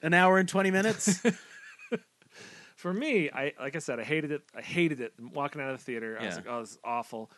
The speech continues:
Speaker 2: But because I was the Star Wars kid, 'cause I, I was part of the Star Wars fan club all through high
Speaker 1: Yeah.
Speaker 2: school and all that stuff, all the, like, but when there was no movies being made.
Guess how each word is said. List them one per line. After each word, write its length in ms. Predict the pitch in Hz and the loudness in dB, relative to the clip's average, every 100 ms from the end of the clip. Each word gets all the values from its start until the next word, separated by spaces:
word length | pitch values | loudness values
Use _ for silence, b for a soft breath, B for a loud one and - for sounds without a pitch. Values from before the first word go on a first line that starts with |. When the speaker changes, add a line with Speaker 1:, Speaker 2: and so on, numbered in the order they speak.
| b b b - | b b b -4
Speaker 2:
But 120 | 143 | -4
because 340 | 147 196 190 | 0 2 2
I 120 | 180 180 | 2 0
was 240 | 160 135 - | 0 -4 -10
the 100 | 139 | -10
Star 260 | 123 - 143 | -6 -4 -2
Wars 260 | 143 123 - | -2 -4 -8
kid, 240 | 117 110 | -10 -12
'cause 100 | - | -10
I, 100 | 139 131 | -8 -6
I 120 | 135 | -6
was 140 | 127 - | -6 -6
part 180 | 143 | -6
of 40 | 120 | -6
the 60 | |
Star 220 | - 131 120 | -8 -6 -6
Wars 160 | 123 | -8
fan 320 | - 143 135 | -6 -4 -4
club 320 | 135 135 127 123 | -4 -4 -4 -4
all 100 | 123 | -6
through 160 | 135 | -6
high 120 | 127 | -4
Speaker 1:
Yeah. 40 | 120 | -4
Speaker 2:
school 280 | 107 127 120 | -4 -6 -6
and 100 | 117 | -8
all 60 | |
that 100 | 120 | -10
stuff, 320 | - 120 113 117 | -10 -10 -8 -10
all 120 | 117 | -10
the, 240 | 113 110 - | -10 -10 -12
like, 220 | 131 117 | -14 -10
but 80 | 135 | -6
when 120 | 151 | -4
there 80 | 156 | -2
was 120 | 135 | -2
no 160 | 156 180 | 0 0
movies 280 | 147 110 95 | 0 -6 -12
being 200 | 104 98 | -16 -18
made. 320 | 92 - - | -18 -20 -20